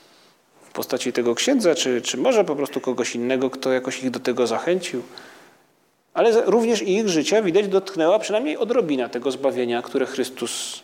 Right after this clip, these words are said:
oferuje. Bez tego, bez tej wiary właśnie, tej odpowiedzi, chociażby ona była czasem nieco słaba, niewyraźna, ale jednak jest odpowiedzią,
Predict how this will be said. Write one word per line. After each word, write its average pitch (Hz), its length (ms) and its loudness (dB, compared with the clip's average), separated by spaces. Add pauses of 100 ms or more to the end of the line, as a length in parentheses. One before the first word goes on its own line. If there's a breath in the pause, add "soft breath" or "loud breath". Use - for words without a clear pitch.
(120)
oferuje. 143 540 -2 (2000)
Bez - 160 -4
tego, 165 520 0 (1040 loud breath)
bez 151 120 -4
tej 156 220 4
wiary 156 420 2
właśnie, 117 460 -8
tej 156 140 -6
odpowiedzi, 160 880 2 (520 loud breath)
chociażby 143 380 2
ona 165 180 4
była 170 200 4
czasem 147 280 -4 (200)
nieco 127 300 -8
słaba, 165 880 2
niewyraźna, 127 800 -2
ale 117 160 0
jednak 165 340 2
jest 170 160 -2
odpowiedzią, 139 600 -2